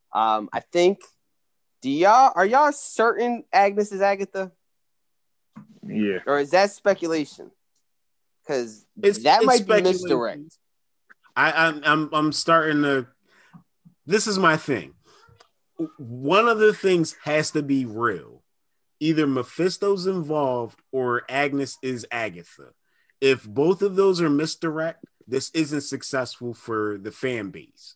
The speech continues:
Speaker 2: Mm.
Speaker 3: Like, the fan base will be, not in an uproar, but they'll be in a tizzy. You know what I mean?
Speaker 1: We know the comic book story. So if they wanna keep true to that,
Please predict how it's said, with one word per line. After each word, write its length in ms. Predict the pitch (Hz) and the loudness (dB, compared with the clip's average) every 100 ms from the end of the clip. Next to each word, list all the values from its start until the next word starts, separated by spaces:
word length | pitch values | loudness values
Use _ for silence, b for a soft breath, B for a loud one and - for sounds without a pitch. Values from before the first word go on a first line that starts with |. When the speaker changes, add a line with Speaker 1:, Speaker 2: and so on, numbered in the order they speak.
| - | -4
Speaker 2:
Mm. 60 | |
Speaker 3:
Like, 140 | 123 117 | -2 -2
the 60 | |
fan 260 | 117 175 160 | -4 -2 -2
base 200 | 156 143 | -4 -6
will 60 | 135 | -8
be, 340 | 139 131 113 _ _ _ | -6 -8 -10 _ _ _
not 180 | 147 175 | -6 -2
in 100 | 175 | 0
an 120 | 147 131 | -2 0
uproar, 520 | 156 160 170 175 160 | -2 -2 -4 -2 -2
but 180 | 135 127 | -2 -2
they'll 160 | 151 | -2
be 200 | 143 147 | 0 -2
in 100 | 135 | -2
a 60 | 110 | -6
tizzy. 460 | - 120 82 - _ _ _ _ _ _ - | -12 -14 -14 -18 _ _ _ _ _ _ -8
You 120 | 131 | -2
know 80 | 135 | 0
what 120 | 131 | 0
I 80 | 127 | -2
mean? 300 | 127 123 113 | -4 -4 0
Speaker 1:
We 100 | 156 | 2
know 200 | 175 196 | 4 2
the 100 | 180 | 0
comic 320 | 180 165 143 | 0 0 0
book 160 | 139 | -6
story. 500 | - - 135 110 78 | -2 4 6 4 0
So 460 | - - 143 117 85 | -6 2 4 4 0
if 160 | 123 - | -6 0
they 80 | 139 | 2
wanna 280 | 151 160 | 2 0
keep 280 | 147 180 156 | -2 -6 -10
true 280 | - 190 196 | -4 0 2
to 100 | 143 | 2
that, 400 | 117 113 101 - | 2 2 0 -6